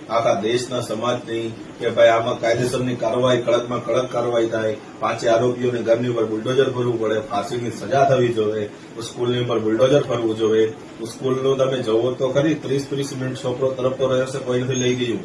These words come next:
પછી એના લોહી સાફ કરવાનું પાણીના ટેન્કર મંગાવ્યા છે. તો આ લોકોની કેવી માનસિકતા હશે? આવી રીતે ન હોય. આપણા સમાજમાં આવી રીતે આપણે થતું હોય, આપણા, આપણા ભારતમાં,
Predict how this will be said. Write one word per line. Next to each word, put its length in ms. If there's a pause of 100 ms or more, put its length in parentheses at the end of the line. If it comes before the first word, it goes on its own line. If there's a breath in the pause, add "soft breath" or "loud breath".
(320 loud breath)
પછી 320
એના 300
લોહી 280
સાફ 320
કરવાનું 460
પાણીના 360
ટેન્કર 460
મંગાવ્યા 380
છે. 140
તો 440 (120)
આ 20
લોકોની 320
કેવી 240
માનસિકતા 580
હશે? 180 (800)
આવી 220
રીતે 180
ન 80
હોય. 440 (400)
આપણા 340
સમાજમાં 600
આવી 140
રીતે 140
આપણે 240
થતું 380
હોય, 200
આપણા, 260
આપણા 200
ભારતમાં, 960